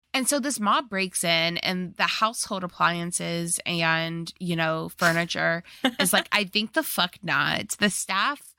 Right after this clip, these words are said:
Speaker 1: is, like, going balls to the walls to, like,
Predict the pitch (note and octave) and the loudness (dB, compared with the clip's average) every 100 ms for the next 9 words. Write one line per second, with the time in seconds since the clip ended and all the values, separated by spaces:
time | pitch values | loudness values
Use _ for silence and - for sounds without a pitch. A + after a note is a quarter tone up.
0 | _ - A3 G3 G#3+ F#3+ A3 G3+ F3+ F3+ | _ -2 -2 0 -2 0 0 0 0 0
1 | F#3+ - G#3 F3 D#3 D3 C3+ C#3 E3 F#3+ | 0 -2 -2 -2 0 -2 -2 -2 -4 -4
2 | - - G#3 - E3+ E3+ E3 E3 - - | -4 -6 -6 -4 0 2 2 -2 -8 -20